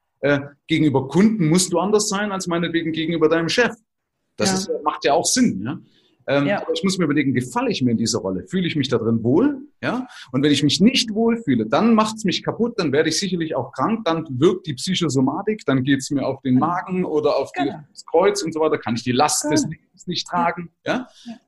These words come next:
Speaker 1: Ja, wunderbar, auch die Parallelen, was du genannt hast. Bringst du aber den Leuten dann auch bei zu meditieren? Habe ich das richtig verstanden? Nö.
Speaker 2: Ja, das ist ein Teil davon. Im, im ersten, äh, in der ersten Woche gehen wir wirklich rein in die Routinen und in den Alltag. Und ich stelle sicher, dass Leute wirklich ihre Grundlagen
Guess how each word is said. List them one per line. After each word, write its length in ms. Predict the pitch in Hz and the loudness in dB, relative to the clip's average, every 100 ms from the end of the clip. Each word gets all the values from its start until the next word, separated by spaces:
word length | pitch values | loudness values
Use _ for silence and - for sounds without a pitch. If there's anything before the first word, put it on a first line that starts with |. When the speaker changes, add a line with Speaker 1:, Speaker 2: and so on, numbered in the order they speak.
| - | 0
Speaker 1:
Ja, 260 | 175 - | 0 0
wunderbar, 320 | 165 202 190 | 0 2 2
auch 140 | 170 170 | 0 -2
die 80 | 175 | -4
Parallelen, 480 | 147 143 143 175 | -2 0 0 0
was 100 | 175 | -2
du 80 | 165 | -4
genannt 220 | 151 170 | -4 -2
hast. 160 | 170 - | -4 -2
Bringst 300 | 143 214 220 | 4 4 6
du 40 | |
aber 120 | 202 180 | 4 4
den 160 | 135 | 4
Leuten 340 | 113 117 170 185 | 6 6 4 2
dann 140 | 147 | 2
auch 160 | 139 - | 0 0
bei 160 | 131 | 0
zu 160 | 135 131 | 2 4
meditieren? 480 | 123 113 - 147 226 | 4 2 2 4 4
Habe 100 | 170 | 2
ich 60 | |
das 160 | 120 110 | -2 -4
richtig 240 | - 226 | -4 -2
verstanden? 380 | 214 208 214 185 | -2 -2 -2 0
Nö. 160 | 107 92 _ _ _ _ _ _ _ _ - | 0 -2 _ _ _ _ _ _ _ _ 0
Speaker 2:
Ja, 160 | 370 302 | 2 4
das 100 | 320 | 2
ist 60 | |
ein 40 | 311 | 0
Teil 220 | 277 302 | 4 4
davon. 320 | 269 - 143 | 4 2 -4
Im, 260 | - 240 240 | 2 4 4
im 160 | 254 | 4
ersten, 720 | 233 208 254 - - 294 294 | 4 4 2 0 0 4 6
äh, 640 | 285 - - 220 220 208 - | 4 -2 -2 2 4 4 2
in 100 | 220 | 4
der 80 | 220 | 4
ersten 460 | 196 247 - 262 | 4 2 0 2
Woche 260 | 190 214 359 403 330 | 4 2 0 -2 2
gehen 220 | 294 220 | 2 4
wir 140 | 233 | 4
wirklich 320 | 208 269 226 | 2 0 0
rein 260 | 180 185 233 | 2 2 2
in 140 | 208 | 0
die 100 | 208 | 2
Routinen 720 | 208 185 190 - 196 202 320 403 440 - - _ _ | 2 0 -4 -2 0 4 2 2 -6 -14 -20 _ _
und 280 | 202 208 202 | 4 4 2
in 160 | 196 | -2
den 160 | 190 190 | 0 0
Alltag. 580 | - 185 247 269 226 - | 0 0 0 -2 -4 -6
Und 100 | 214 | -4
ich 120 | 214 | -2
stelle 240 | - 185 247 | -2 0 2
sicher, 320 | 220 - 285 | 0 0 0
dass 220 | 208 202 | 0 0
Leute 360 | 175 170 233 190 | 0 0 0 -2
wirklich 300 | 208 226 208 | -2 -2 -2
ihre 240 | 208 226 214 | -2 -2 -4
Grundlagen 1300 | 175 175 302 - - 185 147 156 156 160 156 156 | -4 0 0 -2 -2 2 4 2 2 -2 0 -2